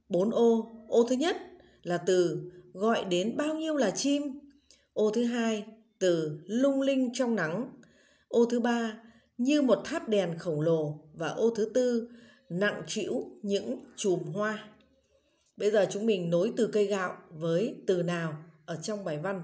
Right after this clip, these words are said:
cho phù hợp. Từ ngữ nào trong bài văn cho thấy cây gạo có chữ, cử chỉ giống như con người?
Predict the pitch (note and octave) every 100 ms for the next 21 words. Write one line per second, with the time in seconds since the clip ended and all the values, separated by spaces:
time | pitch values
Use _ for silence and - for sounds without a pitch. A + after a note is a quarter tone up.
0 | D#3+ G#3 E3+ - D3+ C#3+ D3 - - _
1 | _ _ _ _ _ _ _ _ _ _
2 | _ _ _ _ _ - _ G#3 G3+ F#3+
3 | A#3+ B3 G3+ A3+ G#3+ F3+ A3 G#3+ G#3+ G3+
4 | F3+ G3 G#3+ G3 G3+ D3+ F3 F#3 A#3 E3
5 | C#3+ - G3+ D#3 - F3+ C#3+ D3 E3+ B3+
6 | C4 A#3 G3+ F3+ E3+